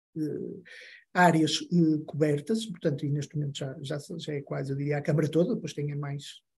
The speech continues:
pequenas áreas que vão acrescentando. Isso somando àquela questão de, se por vezes ser complemento às aplicações ou de ter estas, aquelas situações online que acabam por ser quick wins, acabam por ser coisas que as pessoas gostam e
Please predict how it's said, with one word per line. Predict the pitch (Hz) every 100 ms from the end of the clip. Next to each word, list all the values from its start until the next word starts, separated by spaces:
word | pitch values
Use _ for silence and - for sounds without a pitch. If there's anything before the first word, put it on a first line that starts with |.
| _ -
pequenas | 160 160 143
áreas | 147 143 139
que | - 151
vão | 135 139 143 143 147
acrescentando. | 143 - 151 160 165 220 - - - - _ _
Isso | 240 240 226
somando | - 220 214 208
àquela | 202 208 196
questão | 196 - 208 185 170
de, | 190 190
se | - -
por | 185
vezes | 170 202 190
ser | 196
complemento | 180 185 180 196 185
às | 175
aplicações | 170 175 165 175 190 185 156
ou | 151
de |
ter | - 156
estas, | 156 - 147 170
aquelas | 151 160 151
situações | 156 151 165 147
online | 151 151 151 151 143 139
que | 156
acabam | 151 147
por | 147
ser | - 165
quick | 156 147
wins, | 160 160 147 -
acabam | 139 151 151
por | -
ser | 147
coisas | 143 147 143
que | -
as | -
pessoas | - 151
gostam | 143 165 165 156
e | 147